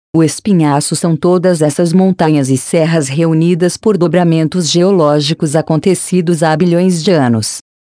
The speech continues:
De acordo com o site da Reserva da Biosfera da Serra do Espinhaço, a serra tem três biomas brasileiros de grande relevância para a conservação da biodiversidade, Caatinga,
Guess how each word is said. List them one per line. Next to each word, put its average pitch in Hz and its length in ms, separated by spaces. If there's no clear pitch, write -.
De 170 140
acordo 220 480
com 185 140
o 165 60
site 151 360
da 170 80
Reserva 170 640
da 156 100
Biosfera 151 560
da 143 140
Serra 151 420
do 165 140
Espinhaço, 165 800
a 156 60
serra 190 420
tem 190 160
três 160 340
biomas 151 440
brasileiros 147 720
de 135 80
grande 139 340
relevância 170 720
para 165 220
a - 20
conservação 170 840
da 147 120
biodiversidade, 151 1160
Caatinga, 151 760